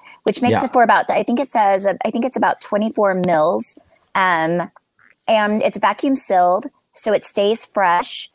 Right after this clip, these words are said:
Speaker 1: Like I said, you can customize your box, which I do. I know you don't. You just buy one that's already cus-, one
Speaker 2: I'm
Speaker 1: that's
Speaker 2: just
Speaker 1: already
Speaker 2: like,
Speaker 1: put together.
Speaker 2: "Send me what I need."
Speaker 1: But I customize mine because my kids are picky and they like specific things, so I can kind of plan my meals if I customize mine.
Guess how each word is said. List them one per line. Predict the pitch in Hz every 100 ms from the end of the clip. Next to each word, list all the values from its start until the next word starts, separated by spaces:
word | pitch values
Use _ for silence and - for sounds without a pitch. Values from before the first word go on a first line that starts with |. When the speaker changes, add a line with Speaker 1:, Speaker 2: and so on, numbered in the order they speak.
| -
Speaker 1:
Like | 202
I | 208
said, | 202 190
you | 190
can | 196
customize | 202 - 226 214 208 208 208 -
your | 233 220
box, | 220 214
which | 196 -
I | 240 254
do. | 196
I | - 240
know | 269
you | 220 233
don't. | 196 196 170
You | 208
just | 202 - -
buy | 185 170 170 160
one | 185 175
that's | 170
already | - 175 165 170 170
cus-, | - 160 - 190 -
one | 190
Speaker 2:
I'm | 180
Speaker 1:
that's | 160 151
Speaker 2:
just | 175
Speaker 1:
already | 139
Speaker 2:
like, | 123
Speaker 1:
put | 190 -
together. | - 156
Speaker 2:
"Send | 202 208 220
me | 214 208
what | 175
I | 156
need." | 127 101 90 85 87 92 - _ - -
Speaker 1:
But | 269
I |
customize | 311 294 - 269 254
mine | 220 220 214
because | 208 196
my | 185
kids | 214 214
are | 233 -
picky | 220 - 175
and | 160 170
they | 185 180
like | 175 -
specific | - 202 - 240 -
things, | 185 185 196
so | 180
I | 170
can | - -
kind | 185 175
of | -
plan | 175 175
my | 185
meals | 175 165 170 -
if | 175
I | 151
customize | - 165 180 156 165
mine. | 151 143 196